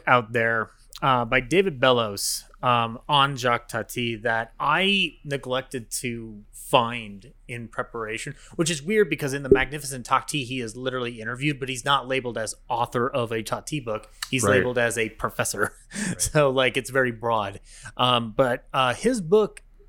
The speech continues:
Speaker 1: not only fills the gaps in for some production stuff on Playtime, but it's pretty, uh, damn exhausting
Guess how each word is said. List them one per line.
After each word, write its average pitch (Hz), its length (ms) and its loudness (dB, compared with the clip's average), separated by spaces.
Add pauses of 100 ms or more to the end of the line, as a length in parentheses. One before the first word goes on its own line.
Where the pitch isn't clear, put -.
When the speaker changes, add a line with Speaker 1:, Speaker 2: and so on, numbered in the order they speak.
(140)
Speaker 1:
not 196 240 4
only 269 220 0
fills 185 400 0
the 156 60 -4
gaps 143 460 -4
in 123 360 -2 (360)
for 139 460 8
some 131 220 -4
production 127 480 0
stuff - 400 0 (100)
on 117 380 -2
Playtime, 113 600 0 (520)
but 107 320 0
it's 110 220 -4
pretty, 131 500 0
uh, 113 320 -4 (380)
damn 117 260 2
exhausting 123 720 0